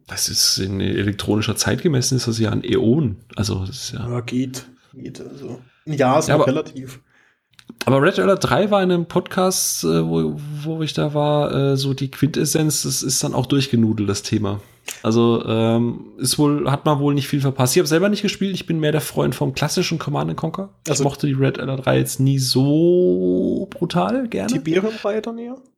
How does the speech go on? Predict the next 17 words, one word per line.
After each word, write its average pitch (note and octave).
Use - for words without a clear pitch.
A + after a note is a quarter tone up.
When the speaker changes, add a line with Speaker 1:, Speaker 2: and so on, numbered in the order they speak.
Speaker 1:
Ja, C3
genau. B2
Außer A#2
die G2+
vierte, G#2+
das G#2+
ist, -
äh, G#2+
da G#2+
hüllen A2+
wir G#2+
den G#2+
Mantel A2
des A2
Schweigens A2
drüber. A2+
Speaker 2:
Oh, -